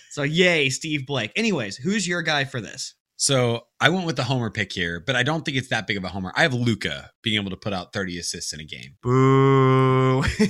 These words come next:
Speaker 1: No, you're right.
Speaker 2: I,
Speaker 1: You're right.
Speaker 2: I, I think that's a fair assessment. The guy, the guy puts up mad stats. The guy has a, you know, is just dishing out twenty point or twenty assist games, kind of not on the regular, but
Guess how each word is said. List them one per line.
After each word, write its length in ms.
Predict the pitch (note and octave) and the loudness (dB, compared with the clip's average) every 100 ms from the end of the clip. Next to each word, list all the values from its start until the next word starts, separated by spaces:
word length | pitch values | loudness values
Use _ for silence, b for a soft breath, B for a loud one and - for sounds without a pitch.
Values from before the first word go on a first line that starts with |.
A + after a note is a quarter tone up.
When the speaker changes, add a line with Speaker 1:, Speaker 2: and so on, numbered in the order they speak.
| - D#3+ | 0 -4
Speaker 1:
No, 180 | D#3 | -2
you're 200 | A2+ A#2 | -2 -4
right. 280 | A2+ F2+ G2 - | -4 -6 -6 0
Speaker 2:
I, 80 | |
Speaker 1:
You're 100 | D#3+ | 4
right. 160 | E3 D#3+ | 6 8
Speaker 2:
I, 40 | |
I 40 | F#3 | 6
think 200 | A3 G3+ | 4 4
that's 180 | F#3+ F#3 | 2 2
a 60 | |
fair 400 | - - C#3 D3 | -2 0 0 2
assessment. 580 | B2+ B2+ B2 A#2 A#2+ A#2 | 0 -2 -4 -4 -6 -4
The 60 | B2 | 2
guy, 220 | C#3+ C3+ | 4 2
the 120 | A2 | 0
guy 160 | B2 B2+ | -2 -2
puts 240 | C3 B2+ | -2 -4
up 100 | A#2+ | -4
mad 340 | G2+ G2+ G#2+ G#2+ | -4 -2 -2 -4
stats. 500 | - G2+ G2 - - | -4 -4 -4 -8 -10
The 100 | A2 | -8
guy 300 | G2 G#2 G#2 | -4 -2 -2
has 200 | G2 G#2 | -4 -6
a, 120 | G2 E2+ - | -8 -12 -10
you 140 | G#2 F#2+ | -6 -4
know, 260 | F2 E2+ _ _ _ - | -6 -12 _ _ _ -10
is 260 | F2+ - _ - | -8 -10 _ -8
just 280 | - F#2+ - - F2 | -8 -8 -12 -20 -8
dishing 320 | B2 A2 A#2 | -4 -4 -4
out 180 | G#2 - | -8 -10
twenty 320 | - A2+ A2 | -10 -8 -8
point 360 | G2 A2 G2+ F#2+ - | -8 -10 -10 -12 -8
or 80 | G#2 | -8
twenty 320 | - B2+ B2 | -8 -8 -6
assist 320 | A2+ A#2 - | -6 -8 -6
games, 480 | G#2 G2+ G2 - - _ - | -6 -6 -6 -8 -10 _ -14
kind 280 | - A2+ A2 | -8 -6 -8
of 80 | |
not 260 | F#2+ D#3+ F#3+ | -6 -6 -4
on 140 | A2+ G2+ | -6 -6
the 80 | |
regular, 440 | F#2 G#2 A#2+ C#3 C#3+ | -6 -6 -4 -4 -4
but 200 | B2 | -8